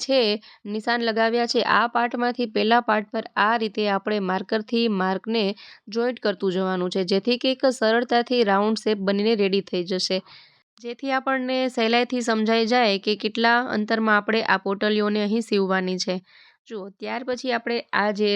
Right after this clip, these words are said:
રાઉન્ડ દોર્યા છે તેની કિનારી પર આ રીતે સોય દોરાથી એક એક પોટલીને આ રીતે આપણે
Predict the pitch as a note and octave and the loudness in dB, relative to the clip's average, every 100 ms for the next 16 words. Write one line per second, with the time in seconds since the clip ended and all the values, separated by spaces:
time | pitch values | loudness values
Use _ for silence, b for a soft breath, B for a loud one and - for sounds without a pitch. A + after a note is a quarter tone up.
0 | G3 G3 G#3 G3 G3 G3+ G#3 G#3+ B3 F#3 | 2 0 0 0 2 2 0 0 -2 -2
1 | B B B B - G3+ A3 G#3+ G#3 G#3 | B B B B -8 -6 -6 -2 -2 0
2 | G#3+ A3 G#3+ _ - F#3 F#3 G#3+ G#3+ G3+ | 0 -2 -4 _ -16 -14 -8 -8 -6 -4
3 | F#3+ F#3+ G3 G3+ G#3+ A#3 F#3+ B B _ | -2 0 0 0 0 -2 -4 B B _
4 | - B3 B3+ C4 B3 - G#3 A3 A3 A3 | -10 -10 -8 -10 -10 -12 -10 -8 -6 -4
5 | G#3+ G#3+ G#3+ G3+ G#3 | -4 -2 -2 -2 -2